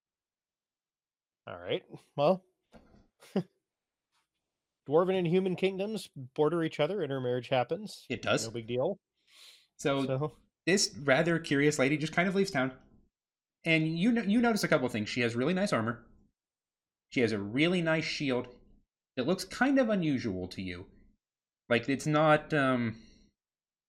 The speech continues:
Speaker 2: like, there's probably more to it than just your regular shield.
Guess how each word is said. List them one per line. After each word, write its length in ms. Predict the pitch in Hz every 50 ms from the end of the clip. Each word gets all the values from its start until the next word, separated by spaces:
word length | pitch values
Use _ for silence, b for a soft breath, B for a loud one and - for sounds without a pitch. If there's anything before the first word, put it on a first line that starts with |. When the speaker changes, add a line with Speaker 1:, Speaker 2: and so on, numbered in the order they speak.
| _ _ _ _ _ _ _ _ _ _ _ _ _ _ _ _ _ _ _ -
Speaker 2:
like, 120 | 147 143 143
there's 140 | 156 143 -
probably 280 | - 202 175 160 156
more 220 | 139 135 131 131 127
to 200 | - - 151 131
it 100 | 127 127 -
than 140 | 120 113 110
just 240 | 120 113 107 - -
your 140 | 120 117 107
regular 680 | 104 107 107 104 107 120 117 113 113 110 104 104 98
shield. 580 | 95 - - - 110 98 - - - - -